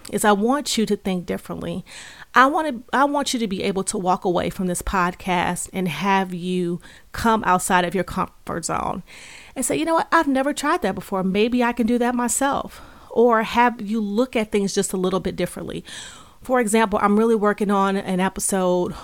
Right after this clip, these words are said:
where we talk about butter. I love butter. Butter makes the world go round for me. <laughs> That and olive oil and garlic and things like that. But that's, that's, that's another episode. But what I'm saying is the quality of what we use,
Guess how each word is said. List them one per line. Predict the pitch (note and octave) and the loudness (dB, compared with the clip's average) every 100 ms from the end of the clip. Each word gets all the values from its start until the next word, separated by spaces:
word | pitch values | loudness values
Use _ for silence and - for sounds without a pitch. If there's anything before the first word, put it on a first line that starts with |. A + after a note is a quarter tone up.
| - - | -8 -2
where | G3 | 0
we | G#3 | 0
talk | - F#3+ | 2 0
about | G3 F#3+ F#3 | 4 2 4
butter. | A3 A3+ D#3+ - - - - - - - - - - | 4 4 -2 -6 -20 -20 -20 -20 -20 -20 -14 -14 2
I | G#3+ | 4
love | G3 G3 E3 | 4 2 2
butter. | F3+ G#3 B3+ - - - - - - - | 2 2 -4 -12 -20 -20 -20 -20 -20 -8
Butter | G3+ F#3+ | -2 0
makes | F#3 F#3 - | 0 -2 -2
the | |
world | F#3+ F#3+ G3 | 0 0 0
go | G3 | 2
round | G3+ G3+ | 2 0
for | A3 | 0
me. | G#3 A3+ - | 0 0 0
<laughs> | G3+ - F#3+ - F#3+ - | -2 0 -4 -2 -2 -2
That | G3 G3 F#3+ | -2 -2 0
and | E3 | 2
olive | F#3+ G3 | 2 2
oil | F3+ F3+ F3+ | 2 2 2
and | F3+ | 0
garlic | E3+ E3+ E3+ F3 | 2 2 0 -6
and | D#3 | -8
things | E3 | -6
like | D#3+ F3 | -4 2
that. | A3+ - | 2 2
But | F#3 - - - - - - - - | -4 -4 -18 -18 -20 -20 -20 -16 -2
that's, | G3 D#3+ - | -2 0 -2
that's, | - D#3+ - - | 0 -2 -4 -4
that's | - E3 - | -4 -2 -4
another | F#3 F3+ E3 | -4 -4 -4
episode. | F3 - - E3+ | -6 -6 -4 -4
But | F#3+ F3 - - - - - | 2 2 2 -16 -20 -20 2
what | A#3+ A#3+ | 4 4
I'm | G#3 | 0
saying | - B3 D#4 B3 | 2 0 2 2
is | E3+ F3+ | 2 0
the | - F3+ | 0 -2
quality | - - - C4 E4 D4+ A3+ F#3 | -4 -10 6 8 8 4 0 0
of | F#3 | 0
what | F3 F3+ | 0 0
we | - F#3 | 0 -4
use, | E3+ F3+ - - - - | -2 -4 -4 -6 -8 -10